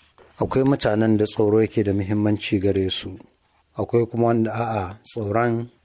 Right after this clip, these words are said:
ba muhimmanci ne gare su ba, amma sun fi kowa jin tsoro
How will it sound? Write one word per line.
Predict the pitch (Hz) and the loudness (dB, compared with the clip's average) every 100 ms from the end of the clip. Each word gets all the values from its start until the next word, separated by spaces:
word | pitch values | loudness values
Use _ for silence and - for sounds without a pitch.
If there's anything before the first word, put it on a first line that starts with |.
| - | -2
ba | 101 | 0
muhimmanci | 98 110 123 127 127 - 104 | 2 0 0 0 0 0 0
ne | 104 | 2
gare | 98 98 101 | 2 2 2
su | - 101 | 0 -4
ba, | 101 | -2
amma | 98 101 101 | 0 2 0
sun | - 98 | -2 -4
fi | 101 | -6
kowa | - 107 98 | -4 0 0
jin | 101 104 | 0 -2
tsoro | - 104 95 101 | -2 -2 0 0